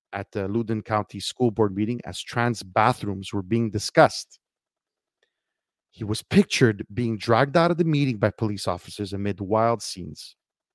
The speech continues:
On Wednesday night, Smith told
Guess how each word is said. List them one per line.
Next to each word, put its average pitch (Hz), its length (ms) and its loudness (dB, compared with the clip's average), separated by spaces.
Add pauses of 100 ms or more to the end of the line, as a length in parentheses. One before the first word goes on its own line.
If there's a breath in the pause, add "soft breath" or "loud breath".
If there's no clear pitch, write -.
(1500)
On 110 140 -2
Wednesday 156 280 4
night, 131 280 0
Smith 127 340 -4
told 110 360 -2